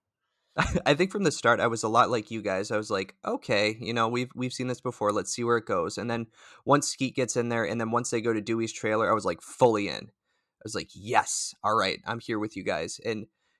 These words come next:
to your point earlier, Chad, about, um, people being upset about, um, Dewey being killed,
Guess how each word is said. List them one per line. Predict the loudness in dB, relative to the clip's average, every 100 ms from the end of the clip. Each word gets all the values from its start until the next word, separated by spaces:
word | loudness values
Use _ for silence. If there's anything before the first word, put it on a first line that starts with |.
| -2
to | 0
your |
point | 2 0
earlier, | 2 0 0
Chad, | -2 -2 0
about, | 2 2 0 -2
um, | -2 -2
people | -8 -4
being | -4 -4
upset | -6 -2 0
about, | 2 2 0 -4 _ -2
um, | 0 0 -4 -14 _
Dewey | -2 -2
being | -2 -6 -8
killed, | -4 -4